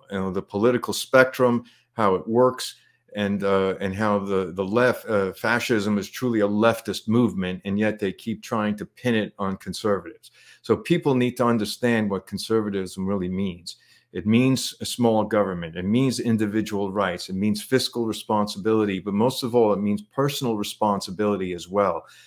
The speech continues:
because to be a functioning member of a free democratic republic, you have to be personally responsible for your actions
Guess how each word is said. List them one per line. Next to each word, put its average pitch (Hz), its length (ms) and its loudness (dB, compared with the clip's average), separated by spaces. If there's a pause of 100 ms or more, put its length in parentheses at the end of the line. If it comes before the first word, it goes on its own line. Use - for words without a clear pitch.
(140)
because 98 340 -6
to 101 80 -10
be 110 180 2
a 98 60 4
functioning 120 680 0
member 101 580 2
of 98 200 -2
a 95 60 -4
free 117 300 -2
democratic 107 680 0
republic, 95 520 -4
you 95 160 -10
have 113 240 -2
to 98 80 -6
be 92 100 -4
personally 104 540 -4
responsible 98 680 -2
for - 140 -10
your 85 180 -4
actions 92 500 -2